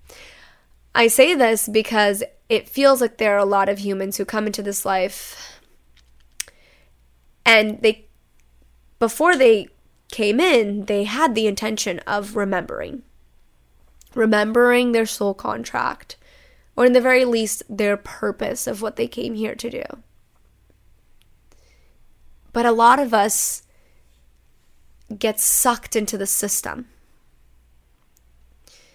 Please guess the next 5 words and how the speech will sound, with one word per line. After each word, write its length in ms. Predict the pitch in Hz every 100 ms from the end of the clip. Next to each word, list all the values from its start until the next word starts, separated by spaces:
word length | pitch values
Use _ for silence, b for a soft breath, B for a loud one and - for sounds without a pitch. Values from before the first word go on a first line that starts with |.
| b -
get 180 | 220
sucked 560 | - - 254 233 233 -
into 760 | 208 - 214 202 196 190 226 269 _ _ _ _ _ _ _ _ _ _ _ _
that 480 | 208 214 214 220 - _ -
energy 680 | 226 269 220 214 170 220